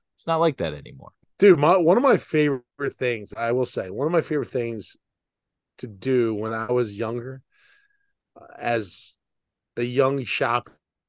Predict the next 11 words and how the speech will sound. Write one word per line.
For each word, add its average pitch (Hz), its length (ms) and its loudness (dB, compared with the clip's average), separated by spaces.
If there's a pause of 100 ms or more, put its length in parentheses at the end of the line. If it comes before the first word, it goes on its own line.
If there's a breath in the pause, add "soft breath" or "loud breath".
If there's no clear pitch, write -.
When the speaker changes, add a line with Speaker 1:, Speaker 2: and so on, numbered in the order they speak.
(800)
Speaker 2:
was 95 380 -10
to 113 100 -4
go 113 160 0
to - 140 -6
the 104 120 -4
Brookstone 135 640 0
store. 151 280 -4
Remember 131 240 -2
the 135 80 0
Brookstone 135 500 -2
store? 156 340 -4